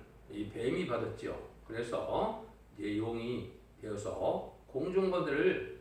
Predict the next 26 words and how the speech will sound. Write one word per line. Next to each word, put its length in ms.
잡고 320
있는데, 540
그 640
공중권들을 680
잡은 440
용을 300
심판하는 560
것이 600
이게 240
심판이다. 1040
이게 400
심판의 480
근본이라는 540
것을 440
말씀한 480
겁니다. 480
그래서 200
이것을 760
여러분들이 480
영적인 540
거기 240
때문에 560
잘 120
알 260
수 160
없지만은, 760